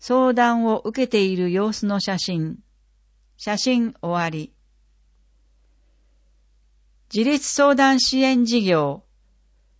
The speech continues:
生活に困っているご本人やご家族、その他の関係者から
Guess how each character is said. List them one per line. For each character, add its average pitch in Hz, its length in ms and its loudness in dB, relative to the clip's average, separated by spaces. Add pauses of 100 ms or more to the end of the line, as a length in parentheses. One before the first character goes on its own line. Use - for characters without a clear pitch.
(160)
生 277 300 0
活 277 260 -2
に 247 160 0
困 247 240 2
っ 269 100 0
て 185 220 -2
い 175 140 0
る 165 120 -2
ご 190 140 -2
本 240 300 2
人 190 220 0
や 160 260 -2
ご 196 120 -4
家 254 140 0
族、 170 400 -6 (480)
そ - 160 -4
の 254 180 2
他 254 140 4
の 220 180 0
関 262 280 0
係 262 200 0
者 208 160 -4
か 170 140 -4
ら 156 240 -2